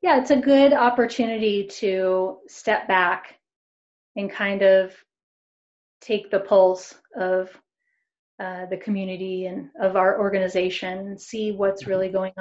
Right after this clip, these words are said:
Speaker 1: on and what we need to do to make it more effective.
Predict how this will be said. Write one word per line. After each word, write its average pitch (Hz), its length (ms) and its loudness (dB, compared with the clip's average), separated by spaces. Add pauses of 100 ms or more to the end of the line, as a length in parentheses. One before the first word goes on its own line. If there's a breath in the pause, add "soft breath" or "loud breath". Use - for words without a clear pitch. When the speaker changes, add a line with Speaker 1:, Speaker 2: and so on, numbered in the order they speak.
Speaker 1:
on 190 140 -8
and 190 120 -8
what 202 160 -6
we 208 80 -10
need 208 220 -8
to 214 100 -18
do 214 460 -4
to 208 420 -6 (280)
make 208 280 -10
it 285 60 -12
more 202 140 -8
effective. - 480 -8